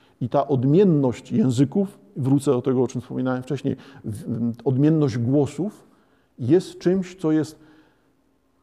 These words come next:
harmonijne i dysharmonijne,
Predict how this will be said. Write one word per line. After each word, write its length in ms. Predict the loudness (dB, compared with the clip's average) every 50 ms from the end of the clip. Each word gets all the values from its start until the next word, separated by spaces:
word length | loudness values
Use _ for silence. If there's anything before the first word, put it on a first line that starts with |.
| _ _ _ _ _ _ _
harmonijne 800 | 0 2 4 6 8 8 8 8 8 6 6 6 4 2 2 0
i 100 | 2 2
dysharmonijne, 880 | 2 2 0 0 0 0 2 2 4 4 4 4 4 4 2 0 -4